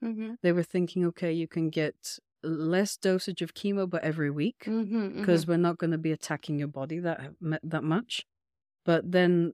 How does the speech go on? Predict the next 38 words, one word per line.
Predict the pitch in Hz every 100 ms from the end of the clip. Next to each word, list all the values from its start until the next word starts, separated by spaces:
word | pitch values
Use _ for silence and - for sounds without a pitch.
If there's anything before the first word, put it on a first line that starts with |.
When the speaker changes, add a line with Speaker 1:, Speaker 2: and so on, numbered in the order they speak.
| -
Speaker 2:
they | 98 170 160
realized, | 156 151 147 -
"Okay, | 151 151 135
it | -
has | 160 156
spread, | - - 147
and | 143 135
it's | -
spread | - 147
at | 139 139
a |
bad | 143 143 135
area, | 135 139 135
Speaker 1:
Mm-hmm. | 135
Speaker 2:
and | 135 131
from | - 131 127
there | 151 135
it | 127
can | - 131
go | 131
everywhere. | 135 139 123 120 117 175
Speaker 1:
Mm-hmm, | 220 208 202 -
Speaker 2:
So | - 147
Speaker 1:
mm-hmm. | 147
Speaker 2:
let's | 147 -
hit | - 139 - 151
you |
with | 143 139
the | 131
hard | 156 151
stuff." | - 123 147 - _ -
Speaker 1:
Mm. | 214 202 190 185 185
Speaker 2:
And | 147 147
that's | 151 -
why | 147
we | 143
started | 135 - 143 -
chemotherapy, | - 139 135 143 135 131 - 135 131